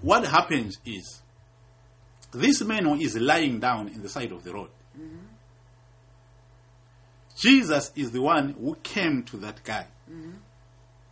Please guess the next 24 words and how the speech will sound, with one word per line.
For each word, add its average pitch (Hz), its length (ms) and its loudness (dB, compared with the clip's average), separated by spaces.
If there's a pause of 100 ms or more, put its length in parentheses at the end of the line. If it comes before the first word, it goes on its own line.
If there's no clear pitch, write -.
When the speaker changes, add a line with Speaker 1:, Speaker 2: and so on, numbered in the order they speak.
(1080)
Speaker 1:
It's 160 200 -2
not 214 180 2
that 165 300 4
he, 170 160 -4 (100)
because 208 240 -2 (300)
if 202 140 -2
you 214 100 2
are 202 100 2
injured, 190 380 0
if 185 100 -2
you 196 60 4
are 156 60 8
half 220 220 4
dead, 160 280 0
how 170 200 4
can 190 200 0
you 196 80 -4
go 170 200 2
around 143 480 2 (160)
looking 160 380 -2
for 127 160 -4
a 113 40 -6
good 123 200 -6
Samaritan? 98 540 -10